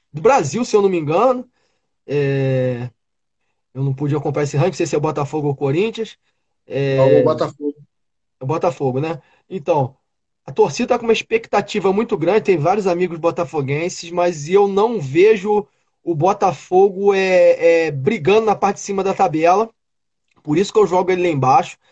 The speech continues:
Speaker 1: Apesar dele ter, de ter um bom goleiro, ter um, ter, ter alguns jogadores que chegaram agora, mas vai precisar da questão da adaptação, da cultura do país. Cara,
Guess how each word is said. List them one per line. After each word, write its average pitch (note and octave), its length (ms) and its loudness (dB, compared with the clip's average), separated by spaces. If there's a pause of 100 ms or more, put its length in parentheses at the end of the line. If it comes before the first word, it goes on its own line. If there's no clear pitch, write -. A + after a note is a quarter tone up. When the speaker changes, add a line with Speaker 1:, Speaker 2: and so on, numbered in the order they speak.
(300)
Speaker 1:
Apesar D#3 460 -2
dele F3 220 -2
ter, E3+ 420 2
de D3 160 -4
ter D#3+ 120 -4
um E3 120 -2
bom E3 220 0
goleiro, D#3+ 720 2 (380)
ter E3+ 160 2
um, D#3 320 2
ter, D#3+ 440 0
ter D#3+ 100 -4
alguns D#3 260 -4
jogadores D3+ 460 -2
que - 60 -12
chegaram D3+ 420 -2
agora, D#3 440 2
mas E3+ 140 0
vai F#3+ 120 2
precisar F#3 400 -2
da F#3 100 -2
questão F3+ 340 -4
da F3 80 2
adaptação, E3+ 580 -2
da E3 120 -2
cultura E3 400 -6
do C#3+ 100 -8
país. E3+ 680 -4 (1000)
Cara, F#3 420 0